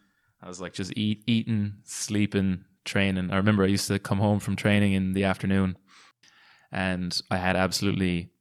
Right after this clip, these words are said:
no money, but it was grand. My budget was, like, what was my budget? Twelve dollars a day, I think.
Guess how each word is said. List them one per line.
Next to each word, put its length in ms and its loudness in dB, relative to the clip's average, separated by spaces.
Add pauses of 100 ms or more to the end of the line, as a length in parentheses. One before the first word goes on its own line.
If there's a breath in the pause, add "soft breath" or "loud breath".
(100)
no 640 6
money, 360 2 (300)
but 120 4
it 40 4
was 140 -2
grand. 300 -2
My 80 4
budget 320 6
was, 160 2
like, 400 0 (580)
what 80 -10
was 100 -4
my 80 0
budget? 360 0
Twelve 260 4
dollars 320 4
a 60 2
day, 220 4 (180)
I 40 0
think. 240 0